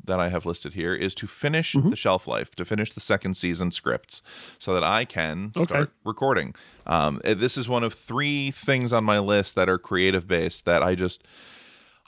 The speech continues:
Speaker 1: I don't have the, the, the mental energy to sit down and really do the way they need to be done. And I started writing the first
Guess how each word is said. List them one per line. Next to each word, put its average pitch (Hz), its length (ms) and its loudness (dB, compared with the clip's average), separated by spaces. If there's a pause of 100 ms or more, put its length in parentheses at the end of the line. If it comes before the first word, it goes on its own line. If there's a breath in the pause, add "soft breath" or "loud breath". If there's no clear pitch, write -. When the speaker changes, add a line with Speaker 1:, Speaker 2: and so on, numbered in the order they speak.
Speaker 1:
I 110 60 2
don't 113 140 4
have 110 160 4
the, 101 260 4
the, 98 380 4
the 98 100 0
mental 107 540 2
energy 95 540 2
to - 180 -4
sit - 200 -4
down 95 220 0
and 87 220 -4
really 92 280 -2
do 90 300 0
the 87 80 -2
way 87 140 2
they 85 100 0
need 85 140 -2
to - 80 -10
be 85 80 -2
done. 87 280 0
And 82 80 -2
I 87 60 2
started 135 460 0
writing 95 240 2
the 87 80 -2
first - 400 -4